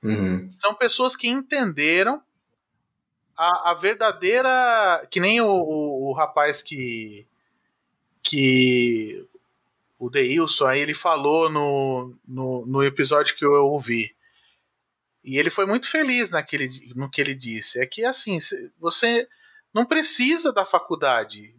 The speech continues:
Speaker 2: Você só precisa se interessar pelo assunto e resolver os problemas ali.
Speaker 1: Uhum.
Speaker 2: O problema é que esses caras aí,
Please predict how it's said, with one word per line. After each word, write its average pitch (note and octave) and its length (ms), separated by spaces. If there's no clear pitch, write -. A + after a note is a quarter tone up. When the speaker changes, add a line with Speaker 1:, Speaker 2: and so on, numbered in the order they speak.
Speaker 2:
Você D3 300
só - 200
precisa A#3+ 440
se - 160
interessar D#4 800
pelo C#4 200
assunto C4 600
e D#4 140
resolver C#4+ 560
os C#4 140
problemas B3+ 720
ali. C3 320
Speaker 1:
Uhum. G#2 240
Speaker 2:
O F#2 40
problema A3 360
é - 20
que E4 120
esses C#4+ 240
caras F#3 420
aí, C3 400